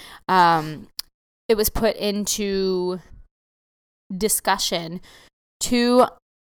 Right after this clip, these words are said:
unadjudicated rapes, an unadjudicated assault on an ex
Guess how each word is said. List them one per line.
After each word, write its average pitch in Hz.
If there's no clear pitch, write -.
unadjudicated 208
rapes, 180
an 202
unadjudicated 175
assault -
on 185
an 175
ex -